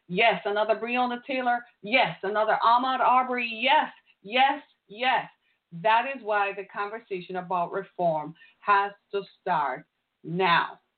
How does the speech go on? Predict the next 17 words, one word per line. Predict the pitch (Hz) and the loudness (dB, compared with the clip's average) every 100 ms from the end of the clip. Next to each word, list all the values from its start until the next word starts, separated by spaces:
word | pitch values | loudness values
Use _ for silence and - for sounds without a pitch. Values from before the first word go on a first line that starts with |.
| _ _ _ _ _ _ _ _ _ _ _ _ _ _ _ _ _ _ - | _ _ _ _ _ _ _ _ _ _ _ _ _ _ _ _ _ _ 0
Now, | 226 226 196 | 4 4 2
most | 214 247 294 339 - | 0 2 2 0 -8
people | 311 311 | -6 -6
will | 262 254 - | -8 -8 -2
tell | 277 240 | -2 -2
you | 180 - _ _ _ _ | -8 -12 _ _ _ _
that | 180 208 214 - | 0 0 0 -10
we | 196 220 185 | -12 -12 -4
have | 240 247 247 _ _ - | 0 2 0 _ _ -2
a | 208 | -2
healthy | 190 254 247 233 | 0 -4 -4 -6
amount | 214 196 190 | -2 0 0
of | 185 | -2
respect | 185 - 190 180 _ _ _ - | -6 -2 -2 -2 _ _ _ -2
for | 196 | 2
police | 202 196 180 190 | 4 2 2 4
officers. | 190 190 170 113 | 2 2 -8 -12